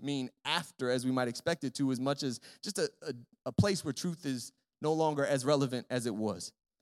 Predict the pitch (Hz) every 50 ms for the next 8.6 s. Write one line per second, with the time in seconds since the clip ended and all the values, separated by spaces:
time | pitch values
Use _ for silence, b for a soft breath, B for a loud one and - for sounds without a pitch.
0 | _ _ _ _ _ _ - 127 - 185 202 208 214 180 135 - _ _ - _
1 | _ - 131 143 143 131 98 - - - 101 90 - _ _ _ _ _ _ _
2 | _ _ _ _ _ _ _ _ - 139 - 135 131 143 160 180 175 - - 170
3 | 156 139 131 131 151 151 156 143 139 127 143 139 127 113 - - 110 104 135 151
4 | 160 175 165 151 135 135 151 139 135 - 139 127 120 107 98 - _ _ _ -
5 | - 131 147 139 127 110 - - - _ _ _ _ _ _ _ - 123 127 123
6 | - 135 123 110 - - - 151 139 131 123 - _ - - 151 196 190 185 175
7 | - - - _ _ - - - - 175 156 143 139 - - - _ _ _ _
8 | _ - - - 131 120 - - - 82 -